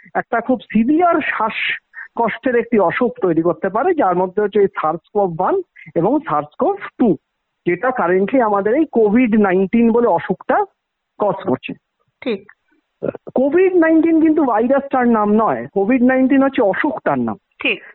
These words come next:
Speaker 1: Corona virus ইনডিউস disease two thousand nineteen,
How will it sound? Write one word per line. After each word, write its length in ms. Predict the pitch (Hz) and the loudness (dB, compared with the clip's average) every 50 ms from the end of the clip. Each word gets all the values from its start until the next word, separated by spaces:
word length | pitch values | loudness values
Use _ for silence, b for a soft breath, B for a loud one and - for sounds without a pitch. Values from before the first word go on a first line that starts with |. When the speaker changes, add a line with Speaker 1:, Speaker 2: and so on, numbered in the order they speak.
| _ | _
Speaker 1:
Corona 460 | - 202 214 233 262 285 302 311 311 294 | -2 0 2 2 2 2 2 2 2 2
virus 500 | 269 254 254 262 269 262 277 294 320 302 - - - _ _ | 0 0 2 2 2 2 4 2 0 0 -4 -12 -20 _ _
ইনডিউস 480 | - 240 220 233 240 233 277 311 311 254 | 0 2 4 4 4 4 4 4 2 2
disease 560 | 233 190 214 202 190 240 349 403 392 - - _ _ _ _ _ _ _ _ _ _ _ _ _ _ _ - - - - | 2 2 2 2 2 2 2 2 0 -2 -10 _ _ _ _ _ _ _ _ _ _ _ _ _ _ _ -16 -16 -4 -2
two 80 | 247 233 | 0 0
thousand 420 | 202 214 233 220 208 220 208 196 | 2 2 0 2 2 2 2 2
nineteen, 500 | 180 170 170 165 151 - 143 127 110 107 | 2 2 2 0 0 0 0 0 -2 -4